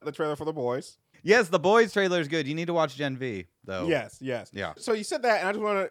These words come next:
Speaker 1: 'cause I haven't watched all of Gen V. I, I, is Jeffrey Dean Morgan in Gen V?
Speaker 2: Jeffrey Dean Morgan.
Speaker 1: He's a, he was a guy who was sitting with the Butcher at the end. He played.
Speaker 2: No,
Speaker 1: Okay,
Speaker 2: no, no.
Speaker 1: I wasn't sure. I was like, "Is that why he said that?" But yeah, 'cause no,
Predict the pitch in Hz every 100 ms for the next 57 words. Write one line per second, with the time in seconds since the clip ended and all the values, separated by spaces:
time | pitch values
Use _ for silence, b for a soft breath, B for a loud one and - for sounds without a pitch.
0 | 147 165 160 185 165 156 151 131 120 113
1 | 110 107 107 - 165 - 170 - 160 147
2 | 185 202 202 208 190 185 202 220 - 202
3 | 214 240 254 254 269 - _ _ _ _
4 | 120 127 120 110 107 101 90 76 65 151
5 | 156 147 143 147 147 131 135 135 120 -
6 | 123 123 123 117 107 120 127 120 - 123
7 | 123 120 113 120 117 117 110 _ b 107
8 | 190 196 160 - 92 160 170 151 147 156
9 | 113 101 127 135 135 127 127 147 180 190
10 | 190 196 190 135 131 101 117 143 151